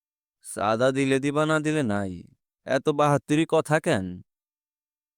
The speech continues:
বাহাত্তরি কথা কিন্তু আরও একজনের কাছ থেকে শুনতে হলো তাদের। শোনালো দৌলত কাজীর মেজ ছেলে রশিদ। শহরে থেকে কলেজে পড়ে,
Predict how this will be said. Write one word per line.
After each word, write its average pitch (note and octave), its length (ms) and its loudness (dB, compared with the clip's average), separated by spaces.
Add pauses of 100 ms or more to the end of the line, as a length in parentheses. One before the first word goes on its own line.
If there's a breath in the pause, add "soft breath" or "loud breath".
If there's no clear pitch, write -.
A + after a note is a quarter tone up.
(1080)
বাহাত্তরি D#3 600 2
কথা D3+ 260 0
কিন্তু F#3+ 280 -2 (100)
আরও C#3 200 4
একজনের D#3 380 0
কাছ C3+ 240 -2
থেকে D#3 180 -4
শুনতে A#2+ 320 -4
হলো A2 180 0
তাদের। F2 300 -6 (960)
শোনালো C#3 480 2 (260)
দৌলত D3 360 4
কাজীর E3 300 2
মেজ A#2+ 240 2
ছেলে C3+ 340 0
রশিদ। - 340 -8 (1000)
শহরে B2+ 380 2
থেকে B2 260 -6
কলেজে A#2 340 2
পড়ে, G#2 340 0